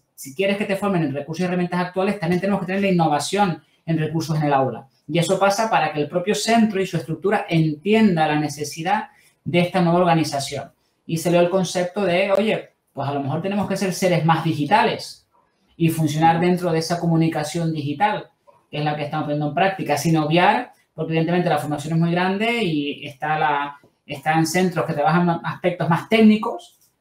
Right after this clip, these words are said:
más mecánicos, y habría que ver el impacto de cómo se digitaliza ese sector.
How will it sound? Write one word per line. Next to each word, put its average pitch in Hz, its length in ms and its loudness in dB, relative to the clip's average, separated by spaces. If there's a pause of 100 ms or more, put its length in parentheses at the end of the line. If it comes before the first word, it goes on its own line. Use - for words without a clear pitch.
más 160 180 -2
mecánicos, 196 720 0
y 165 60 0
habría 160 340 0
que 170 120 0
ver 196 380 0
el 147 180 -8
impacto 170 540 0
de 180 140 -4
cómo 160 180 -6
se 160 140 -8
digitaliza 147 720 -6
ese - 160 -16
sector. 190 440 -4